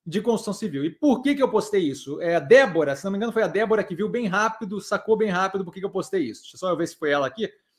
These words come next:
mas acho que a Débora percebeu em ra-, bem rápido que,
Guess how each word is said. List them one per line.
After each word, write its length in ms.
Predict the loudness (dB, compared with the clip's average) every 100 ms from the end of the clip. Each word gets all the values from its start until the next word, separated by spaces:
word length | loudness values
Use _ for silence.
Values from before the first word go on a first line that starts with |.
| _ _ _
mas 140 | -2 0
acho 140 | 0
que 60 | -2
a 40 |
Débora 380 | 2 4 4 2
percebeu 340 | 0 0 0
em 60 | 0
ra-, 120 | 0
bem 180 | 0 0
rápido 360 | 2 0 -6 -8
que, 180 | -8